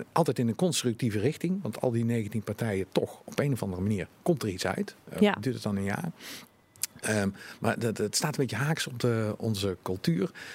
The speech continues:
Speaker 1: We zijn niet zo van, ja, het, het bestuur van, hè, het eigenaarschap, het
Speaker 2: Ja,
Speaker 1: democratische
Speaker 2: de
Speaker 1: eigenaarschap
Speaker 2: directe
Speaker 1: van burgers.
Speaker 2: democratie eigenlijk.
Speaker 1: Het,
Speaker 2: Ja.
Speaker 1: ja, ook. Ja, dat, dat in Nederland ook. Daar wordt een, een beetje vreemd op gereageerd. Hè. Na één referendum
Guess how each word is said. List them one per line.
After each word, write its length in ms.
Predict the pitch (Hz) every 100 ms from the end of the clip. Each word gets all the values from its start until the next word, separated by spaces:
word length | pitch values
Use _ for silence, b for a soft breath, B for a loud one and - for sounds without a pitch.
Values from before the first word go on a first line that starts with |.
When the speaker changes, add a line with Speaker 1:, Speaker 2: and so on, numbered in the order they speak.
| B
Speaker 1:
We 60 | 104
zijn 180 | 117
niet 120 | 110 101
zo 200 | 101 90
van, 280 | 92 80 85 b b b
ja, 200 | - 101 82
het, 240 | - 92 -
het 100 | 92
bestuur 480 | 104 - 110 85 - - -
van, 380 | - 110 196 247
hè, 80 | 160 220 107
het 100 | -
eigenaarschap, 640 | - 160 143 131 127 139
het 100 | 135
Speaker 2:
Ja, 80 | 120
Speaker 1:
democratische 440 | 196 185 135 123 -
Speaker 2:
de 60 |
Speaker 1:
eigenaarschap 380 | 139 180 202 196
Speaker 2:
directe 160 | 147 214
Speaker 1:
van 0 | 208
burgers. 260 | 226 220 214
Speaker 2:
democratie 160 | 247
eigenlijk. 400 | 233 220 - 247
Speaker 1:
Het, 120 | - 196
Speaker 2:
Ja. 160 | 190 -
Speaker 1:
ja, 240 | 214 -
ook. 240 | - 107 135 151
Ja, 260 | 104 85 -
dat, 220 | - 90
dat 200 | 92 92
in 100 | 101
Nederland 340 | 98 92 92
ook. 200 | 98 151
Daar 180 | 110 85
wordt 200 | 87 92
een, 120 | 95
een 360 | 82 82 85 82 -
beetje 260 | 101 110 98
vreemd 260 | 98 117 104
op 80 |
gereageerd. 580 | - 98 82 80 113 151
Hè. 120 | 123
Na 160 | 131 101
één 320 | 73 110 110 110
referendum 720 | 95 104 - 101 104 104 95